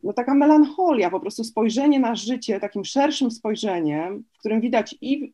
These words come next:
i radości, i smutki, i to, że wszyscy umrzemy, ale w sumie żyjemy i bawimy się dobrze. Jakby takie po prostu szerokie, szerokie spojrzenie, które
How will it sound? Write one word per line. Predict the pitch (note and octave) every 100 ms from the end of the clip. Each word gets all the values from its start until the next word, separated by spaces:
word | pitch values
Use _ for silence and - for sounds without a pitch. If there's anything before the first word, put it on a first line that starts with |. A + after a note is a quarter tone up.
| _
i | B3+ D4
radości, | C#4 A#3 F3+ F3+ - - F3 F3+ F3 _ _
i | - C#4
smutki, | - G#3+ G3+ - - F#3 F4 F3+ D4+
i | B3+
to, | C#4+
że | C4 C4
wszyscy | - B3 A#3 A#3+
umrzemy, | G#3 G#3+ F#3 D#3+ D#3 D#3 D#3+
ale | F3 D4
w | D4+
sumie | D4 C4+
żyjemy | A3 G#3 F3 D3+ E3
i | G3+
bawimy | A#3 A#3
się | A3+ A3
dobrze. | D#3+ D3+ D3 D#3+ E3 _ _ _
Jakby | F3+ G3
takie | A#3 C4 C4+ B3+ C4 _ _ _
po |
prostu | - C4 C4+
szerokie, | - C4 C4 F4 E4
szerokie | D4 B3 C4 C4
spojrzenie, | - B3 A3 A3 F3+ D3+
które | - F#3+ G3+